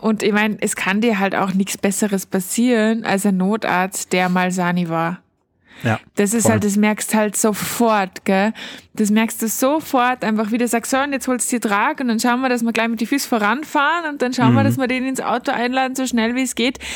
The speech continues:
Speaker 1: Das ist was anderes, als wie wenn wer sagt, „Ähm, welche Möglichkeiten haben wir, den zu transportieren?“
Speaker 2: <laughs>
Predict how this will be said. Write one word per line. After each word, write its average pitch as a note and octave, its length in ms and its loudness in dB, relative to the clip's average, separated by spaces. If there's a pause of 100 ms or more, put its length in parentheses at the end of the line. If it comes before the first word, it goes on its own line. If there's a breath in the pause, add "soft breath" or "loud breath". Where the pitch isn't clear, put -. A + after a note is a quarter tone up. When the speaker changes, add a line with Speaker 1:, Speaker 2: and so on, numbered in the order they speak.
(220 loud breath)
Speaker 1:
Das A3 160 2
ist D4 160 0
was C#4+ 140 0
anderes, C#4 420 0
als B3 160 2
wie A#3+ 140 0
wenn G#3+ 160 2
wer G#3+ 100 2
sagt, G#3+ 220 -2
„Ähm, F#3+ 240 0
welche G#3+ 240 0
Möglichkeiten C#4+ 720 -4
haben C4+ 180 -2
wir, C#4 80 0
den C4+ 220 -4
zu C4+ 120 -4
transportieren?“ C#4 800 -2
Speaker 2:
<laughs> B2+ 840 2